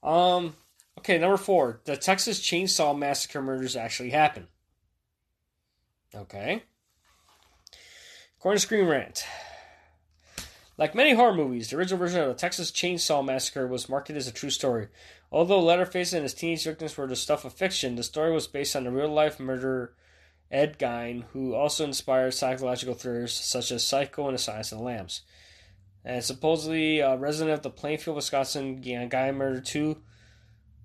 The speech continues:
local women, tavern owner Mary Hogan on December eighth, nineteen fifty-four, and Bernice Woolman on November sixteenth, nineteen fifty-seven, with a shotgun.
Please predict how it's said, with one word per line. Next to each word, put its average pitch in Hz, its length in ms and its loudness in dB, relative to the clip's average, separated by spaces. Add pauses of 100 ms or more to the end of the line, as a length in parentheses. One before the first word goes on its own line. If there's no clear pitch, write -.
(140)
local 160 260 2
women, 143 340 0
tavern 147 340 2
owner 143 200 0
Mary 135 260 -2
Hogan 131 320 0
on 123 80 -4
December 131 380 -4
eighth, 127 300 -4
nineteen 120 280 -10
fifty-four, 165 720 -2
and 147 200 -6
Bernice 131 440 -4
Woolman 120 500 -6
on 117 280 -6
November 117 320 -6
sixteenth, 110 580 -8
nineteen 107 240 -12
fifty-seven, 120 640 -2 (480)
with - 140 -16
a 123 40 -6
shotgun. 170 520 4